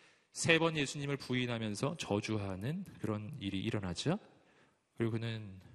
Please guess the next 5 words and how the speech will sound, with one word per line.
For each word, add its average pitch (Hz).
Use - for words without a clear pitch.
처절한 -
예, 92
인생의 117
실패를 -
경험합니다. 101